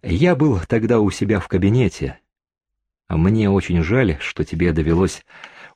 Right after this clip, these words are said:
увидеть своего отца в таком состоянии. Но теперь это в прошлом.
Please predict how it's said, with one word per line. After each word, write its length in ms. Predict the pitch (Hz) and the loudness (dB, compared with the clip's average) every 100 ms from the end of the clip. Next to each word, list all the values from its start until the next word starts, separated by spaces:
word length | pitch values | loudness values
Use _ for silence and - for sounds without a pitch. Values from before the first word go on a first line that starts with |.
| - | -2
увидеть 800 | 82 76 87 156 98 78 - - - _ - | 0 2 2 2 0 -4 -6 -20 -20 _ -18
своего 520 | - 80 80 78 80 | -8 -4 -2 0 0
отца 400 | 80 - - 80 | -2 -4 -4 -4
в 80 | - | -4
таком 280 | - 80 | -8 -6
состоянии. 920 | 78 - - 80 78 76 69 67 65 - _ _ _ _ _ _ _ _ - 110 | -6 -8 -8 -4 -2 -2 -4 -8 -12 -18 _ _ _ _ _ _ _ _ -14 -4
Но 340 | 87 120 233 | 0 2 2
теперь 420 | 269 196 - 214 - | 2 0 2 0 2
это 300 | 190 196 175 | 0 2 0
в 100 | - | -2
прошлом. 800 | 101 160 190 - 113 76 64 | 0 0 0 0 2 2 -2